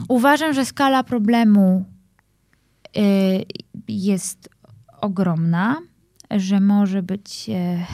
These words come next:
większa niż wskazują, e, badania, a badania już n-, na tę chwilę mówią o tym, że, e, w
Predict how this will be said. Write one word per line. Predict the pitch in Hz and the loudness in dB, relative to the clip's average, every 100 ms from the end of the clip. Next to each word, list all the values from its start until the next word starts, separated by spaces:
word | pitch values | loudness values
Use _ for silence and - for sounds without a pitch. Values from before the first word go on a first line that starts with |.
| - - 196 180 180 180 175 | -8 -6 -6 -8 -8 -10 -2
większa | 202 202 - 196 | 2 2 0 0
niż | 190 180 | 0 -2
wskazują, | - - 190 175 180 175 170 165 160 - | -10 -12 -10 -6 -4 -2 -2 -2 -4 -8
e, | 170 156 | -10 -10
badania, | 165 160 156 143 151 170 196 233 - | -8 -8 -8 -8 -6 -4 0 0 -2
a | |
badania | 175 175 180 180 185 170 | -6 -8 -4 -2 -2 -2
już | 175 175 - | -6 -6 -4
n-, | 185 185 | -4 -2
na | 175 165 | -2 -4
tę | - | -10
chwilę | 151 - 262 180 | -14 -4 0 2
mówią | 165 156 156 - | 0 0 -2 -4
o | 156 | -8
tym, | - 156 151 - - - - | -8 -8 -10 -12 -20 -20 -8
że, | 180 160 170 | -4 -2 -2
e, | 165 160 - 175 170 160 | -2 -4 -6 -4 -4 -6
w | - | -8